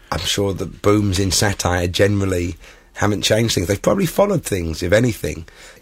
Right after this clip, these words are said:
If every comic had said, "Don't vote for Thatcher," the first time, I would have nothing but praise for it. But when they said,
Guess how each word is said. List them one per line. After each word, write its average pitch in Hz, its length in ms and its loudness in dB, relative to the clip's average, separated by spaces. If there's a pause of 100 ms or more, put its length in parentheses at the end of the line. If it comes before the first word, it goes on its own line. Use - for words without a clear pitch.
If 143 140 4
every 165 280 2
comic 170 340 2
had 117 120 -2
said, 120 300 0 (400)
"Don't 156 240 4
vote 131 260 2
for 127 120 -4
Thatcher," 98 540 -2 (220)
the 107 80 0
first 147 460 2
time, 92 380 -4 (540)
I 127 140 4
would 117 200 0
have 104 200 0
nothing 131 480 2
but 120 160 -2
praise 120 320 2
for 90 300 -2
it. 76 80 -10 (340)
But 104 140 -2
when 156 160 4
they 190 120 2
said, 156 300 0